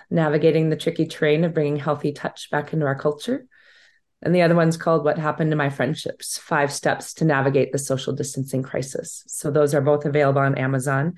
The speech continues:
The second also has Audible because, you know, people love Audible these days. Um, but everything else, um, you can schedule appointments with me. You can email me and everything directly from my website. So I would say going to touch remedies dot com is gonna be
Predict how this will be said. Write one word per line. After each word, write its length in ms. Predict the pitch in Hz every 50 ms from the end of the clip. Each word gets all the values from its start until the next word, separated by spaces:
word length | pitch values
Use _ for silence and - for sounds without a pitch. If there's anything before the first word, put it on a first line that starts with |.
| - - - - _ _
The 80 | 160
second 360 | 165 165 180 165 165 165 151
also 260 | - 147 143 143 - 165
has 200 | 165 143 147 160
Audible 760 | - - 156 180 185 190 175 175 170 165 170 240 - - -
because, 440 | - 196 190 - 170 143 - - - -
you 120 | - 185 151
know, 60 | 143
people 320 | 139 - - - 151 147
love 200 | 147 147 143 139
Audible 380 | 135 135 135 131 139 127 135 123
these 240 | 131 139 139 139 139
days. 440 | 143 - - 135 - 190 190 - - _ - - - - - _ _ _ _ _ _ _ _ _
Um, 340 | - 202 202 190 190 190 165
but 260 | 147 208 202 190 - -
everything 460 | 240 262 262 302 311 302 330 285 269
else, 380 | 240 208 202 214 226 220 - -
um, 400 | - 185 185 185 180 175 175 165 -
you 140 | - 190 175
can 120 | - 185
schedule 320 | 175 - - 175 165 170 165
appointments 420 | 165 - 214 202 202 196 190 196
with 120 | 196 185 185
me. 220 | 196 180 180 180
You 100 | 175 170
can 140 | 170 - 170
email 340 | - 170 165 160 160 151 151
me 120 | 151 151
and 80 | 151 147
everything 380 | - 139 147 147 143 160 151 139
directly 320 | 147 139 139 143 156 147
from 220 | 147 - 151 147
my 120 | 147 135 131
website. 600 | 131 131 113 123 - - - - 65 64 - -
So 120 | - -
I 60 | 135
would 160 | 127 131 131 127
say 160 | - 139 135
going 240 | 135 147 135 131 135
to 80 | 139
touch 320 | 139 - - 143 139 - -
remedies 320 | 147 139 139 135 135 135
dot 260 | - - 131 117 -
com 320 | - - - 143 139 139 139
is 140 | 139 135
gonna 240 | 139 - 147 143 143
be 260 | 139 143 139 147 143